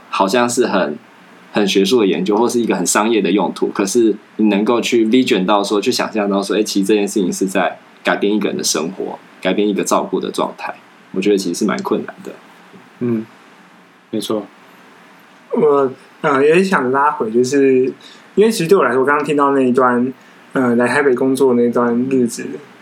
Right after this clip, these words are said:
Speaker 3: 就是特别是最初三四个月这段期间。嗯，我蛮好奇，就是我听起来好像有一个，一个落差在啦，就是我在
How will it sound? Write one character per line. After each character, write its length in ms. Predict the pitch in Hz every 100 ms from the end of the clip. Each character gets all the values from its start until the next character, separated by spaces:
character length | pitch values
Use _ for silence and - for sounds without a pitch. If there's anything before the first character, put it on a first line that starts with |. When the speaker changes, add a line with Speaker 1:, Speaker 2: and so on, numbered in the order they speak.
| - - -
Speaker 3:
就 60 |
是 240 | 120 120 113
特 160 | 139
别 180 | 123 120
是 120 | 123 - -
最 120 | -
初 200 | 123 123
三 200 | 120 123
四 160 | 120 123
个 80 | 120
月 300 | 135 135 135 -
这 100 | -
段 160 | 123 117
期 220 | 117 -
间。 320 | - - 82 - - - - - -
嗯， 460 | 139 120 117 120 131 - - -
我 120 | - -
蛮 140 | 139
好 180 | 156 175
奇， 200 | 139 117
就 40 |
是 380 | 131 151 139 139 - - - -
我 80 | 156
听 120 | 202
起 60 |
来 160 | 196 127
好 60 | 123
像 180 | 165
有 60 | 123
一 40 |
个， 280 | 110 113 131 - -
一 80 | 143
个 80 |
落 240 | 135 143 120
差 240 | 120 117
在 240 | 110 131 -
啦， 160 | -
就 120 | 127
是 280 | 131 131 131
我 160 | 131 123
在 280 | 143 160